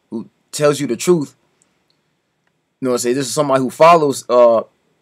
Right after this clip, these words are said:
who follows John, and is supposed to be a YouTuber reporting on things that he calls the truth. Okay? So, and this, this, this, this is, um, this is the, the man he falls in love with. But my thing is, okay, if I'm a part of L G B T Q,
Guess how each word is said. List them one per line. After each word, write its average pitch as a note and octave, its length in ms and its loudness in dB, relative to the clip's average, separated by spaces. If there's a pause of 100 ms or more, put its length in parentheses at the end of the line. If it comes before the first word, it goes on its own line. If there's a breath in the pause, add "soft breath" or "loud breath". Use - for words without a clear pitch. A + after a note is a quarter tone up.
(120)
who A2 120 -14
follows D#3 380 2
John, A#2+ 320 -6
and A2+ 100 -12
is A#2 160 -6
supposed C3 220 -4
to A#2+ 60 -12
be B2 80 -2
a A2+ 60 -4
YouTuber C3+ 460 -6
reporting C3+ 400 -2
on A2 80 -8
things G#2 280 -10
that G#2+ 100 -6
he A#2 160 -6
calls B2+ 320 -2
the A2+ 80 -10
truth. B2 340 -10 (840)
Okay? A#2 300 -6 (1300)
So, F2 380 -10
and G2 220 -12
this, A#2 140 -8
this, A#2+ 260 -8
this, B2 380 -6
this B2 280 -10
is, C3+ 120 -6
um, C3 400 0
this C3+ 140 -4
is C3 40 -10
the, C#3 80 -4
the A2+ 220 -6
man C3 260 -4
he C3+ 80 -8
falls B2+ 300 -4
in B2+ 80 -8
love C3+ 160 -2
with. E2+ 160 -12
But E2+ 160 -10 (560 soft breath)
my G3 180 2
thing F3+ 300 0
is, D#3 260 -6 (480)
okay, E3 280 0
if C#3+ 380 -4
I'm A3 420 0 (340)
a D3 80 2
part F#3 300 4
of D3+ 100 0
L F3 160 6
G E3+ 160 -4
B D#3+ 180 -10
T D#3 160 -10
Q, F#3 420 -6